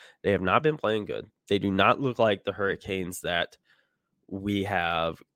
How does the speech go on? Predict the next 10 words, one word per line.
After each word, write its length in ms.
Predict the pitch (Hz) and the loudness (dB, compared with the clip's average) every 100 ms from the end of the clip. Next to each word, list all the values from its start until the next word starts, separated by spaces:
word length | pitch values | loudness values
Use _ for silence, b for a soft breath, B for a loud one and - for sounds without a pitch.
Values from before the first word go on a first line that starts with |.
| - | -16
come 600 | - 98 98 95 87 85 | -4 0 0 -2 -6 -10
to 180 | - 95 | -8 -8
know 840 | 82 92 95 90 92 104 170 190 123 _ _ | -6 -6 -4 0 4 6 6 4 -6 _ _
in 360 | - 117 113 113 | -2 0 2 0
recent 460 | 104 110 - 117 95 | -4 -6 -6 -8 -4
years. 400 | 117 165 185 - | -2 0 -2 2
They, 240 | 120 113 - - | 2 2 -6 -2
they're 140 | 135 | 0
not. 300 | 160 285 - - _ _ _ - | 2 0 -4 -12 _ _ _ -4
And 540 | 123 123 123 120 117 | 2 4 4 2 -2